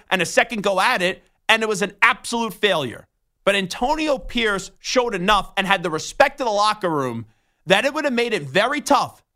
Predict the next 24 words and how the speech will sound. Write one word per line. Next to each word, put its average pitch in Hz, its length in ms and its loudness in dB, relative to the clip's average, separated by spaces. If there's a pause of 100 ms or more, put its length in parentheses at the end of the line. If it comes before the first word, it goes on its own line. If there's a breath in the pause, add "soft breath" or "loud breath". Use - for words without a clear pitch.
(360)
to 208 100 0
get 214 220 2
rid 220 120 0
of 190 120 2
Antonio 156 500 -2
Pierce, 123 440 -10 (100)
'cause 180 160 -4
he 180 160 -4
won 196 480 0
games 247 560 -2
with 185 160 -2
the 175 80 -10
team 226 420 -2 (340 soft breath)
that 180 300 2
was 151 240 -2
not 170 320 2
winning 269 220 -2
many 196 240 0
games 147 500 -2
and 180 100 0
had 170 160 2
a 131 60 -2
bad 196 420 0
culture, 185 480 0